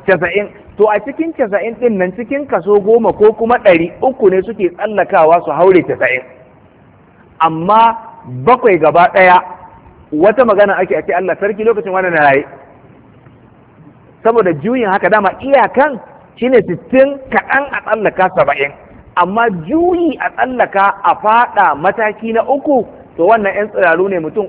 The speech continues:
uku ne cikin ainihin goma ko kuma talatin cikin saba'in.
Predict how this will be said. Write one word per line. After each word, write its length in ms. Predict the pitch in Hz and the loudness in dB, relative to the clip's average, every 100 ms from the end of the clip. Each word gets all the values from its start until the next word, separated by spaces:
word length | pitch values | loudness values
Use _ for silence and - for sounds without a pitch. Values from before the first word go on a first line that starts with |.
| - | -4
uku 260 | 226 202 165 | -4 -2 -2
ne 120 | 160 | -4
cikin 260 | 165 175 170 | -8 -10 -4
ainihin 360 | 175 175 175 156 | -4 -4 -6 0
goma 240 | 196 196 | 2 2
ko 160 | - 190 | 0 0
kuma 380 | 202 196 196 196 - - | 0 0 0 -2 -8 -6
talatin 420 | 180 170 151 180 180 | 0 2 2 -2 -8
cikin 240 | 175 196 | -6 -4
saba'in. 320 | 170 123 120 | -2 0 0